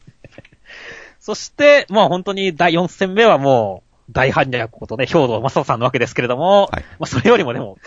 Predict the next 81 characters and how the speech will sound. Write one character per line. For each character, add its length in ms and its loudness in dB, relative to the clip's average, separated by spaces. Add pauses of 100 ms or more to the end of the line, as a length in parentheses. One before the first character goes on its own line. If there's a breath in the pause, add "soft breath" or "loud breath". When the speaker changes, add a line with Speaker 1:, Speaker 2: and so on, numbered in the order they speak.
(120)
Speaker 1:
国 180 -2
崎 180 0
く 100 0
ん 20 -8
の 100 -10
息 120 -12
子 80 2
の 80 4
方 20 2
が 60 -2
気 100 -10
に 60 -2
な 80 2
り 60 0
す 80 -8
ぎ 60 -4
る 100 -4
ん 20 -10
だ 80 -10
け 80 -12
ど 60 -20
っ 40 -20
て 180 -10
い 60 -6
う。 100 -18
Speaker 2:
母 300 -6
親 200 -4
が 100 0
い 100 -2
な 120 4
い 20 2
っ 40 -4
て 100 -14
言 100 -4
っ 20 -16
て 100 -2
る 60 -2
か 140 -2
ら、 100 -2
拾 180 -4
っ 40 -8
た 140 -4
子 120 -8
供 160 -4
か 80 -2
な 140 2
と 80 -4
思 80 -8
っ 40 -16
た 140 -8
り 80 -12
も 100 -14
し 80 -16
た 120 -4
ん 40 -8
で 80 -14
す 80 -20
け 60 -14
ど、 100 -10
で 80 -8
も 60 -10
顔 220 -6
が 120 -2
似 120 -8
て 80 -2
る 60 -4
っ 40 -12
て 200 -16
い 100 -14
う。 100 -20 (320)
Speaker 1:
そ 180 -8
う 20 -6
な 100 -4
ん 40 -10
だ 80 -14
よ 60 -14
ね。 140 -10
し 100 -14
か 140 2
も、 400 0
ね、 280 0